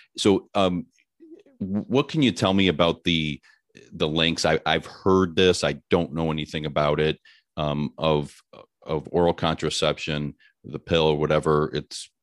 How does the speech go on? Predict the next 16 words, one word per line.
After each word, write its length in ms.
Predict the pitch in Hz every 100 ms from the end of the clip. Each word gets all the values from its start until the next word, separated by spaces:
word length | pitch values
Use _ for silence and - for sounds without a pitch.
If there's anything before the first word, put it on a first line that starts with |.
| _ _ -
I 100 | 71
guess 260 | 76 -
it 60 | 78
would 140 | 71
be 100 | 73
referred 400 | 71 71 78 73
to, 260 | - 71 69 _ - _ _
and 500 | 82 80 78 76 71 - _ _ -
breast 360 | - 80 78
cancer 540 | - 69 64 - - - _ _ _ -
or, 380 | 78 76 76 -
or 280 | 76 73 -
other 260 | 80 85
things 520 | 78 82 78 76 73
that 140 | 80 73
have 240 | 73 73